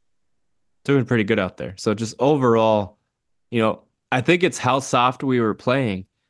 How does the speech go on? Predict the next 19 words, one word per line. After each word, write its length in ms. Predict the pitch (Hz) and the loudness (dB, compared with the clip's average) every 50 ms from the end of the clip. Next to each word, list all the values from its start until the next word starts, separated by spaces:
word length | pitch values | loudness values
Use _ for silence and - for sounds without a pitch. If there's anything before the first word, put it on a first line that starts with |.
| _ _ _ _ _ _ - | _ _ _ _ _ _ -4
that 140 | - 113 110 | -2 0 2
when 120 | 113 113 | 2 4
you 120 | 123 135 143 | 4 4 4
have 180 | 139 135 123 | 4 2 2
your 120 | 117 110 104 | 0 -2 -2
safeties 640 | - - 131 127 135 131 - - 139 131 123 110 | -2 0 0 0 0 0 -2 -2 0 0 0 0
and 120 | 110 104 95 | -2 -4 -4
corners 480 | - - 127 139 139 127 110 104 107 | -2 0 0 2 2 2 0 0 -2
playing 360 | 104 - - 113 101 95 95 98 | -4 -4 -2 -2 -2 -2 -2 -4
so 220 | - - 123 117 | -2 0 0 0
far 300 | 107 - 120 107 98 95 | 0 0 0 0 0 0
back 520 | 95 - 117 120 123 110 104 104 - - _ _ _ _ _ _ _ _ _ - | -2 -2 -2 0 0 0 -2 -4 -8 -16 _ _ _ _ _ _ _ _ _ -6
and 140 | - 113 | -4 0
you 120 | 113 110 107 | 2 2 2
have 220 | 107 107 95 - - | 2 0 -2 -4 -6
this 200 | 101 98 - - | -8 -6 -8 -6
huge 480 | - - 127 123 123 123 117 - - | -2 0 2 2 2 2 0 -4 -10
twenty-yard 760 | - - - 123 117 113 113 110 107 104 101 95 90 90 92 _ _ _ _ _ _ _ _ _ _ _ _ _ - | -8 -4 -2 0 0 2 2 2 2 2 2 0 0 -2 -6 _ _ _ _ _ _ _ _ _ _ _ _ _ -4
gap 420 | - 117 120 127 131 127 - - | -2 0 0 -2 -2 -6 -10 -20